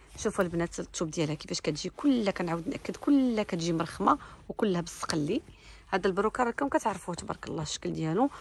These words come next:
وكما قلت راه هو اللي لاعب دابا بزاف. دونك ثلاثه تخوا بياس.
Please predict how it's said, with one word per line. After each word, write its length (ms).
وكما 300
قلت 180
راه 60
هو 120
اللي 120
لاعب 180
دابا 200
بزاف. 400
دونك 240
ثلاثه 420
تخوا 180
بياس. 340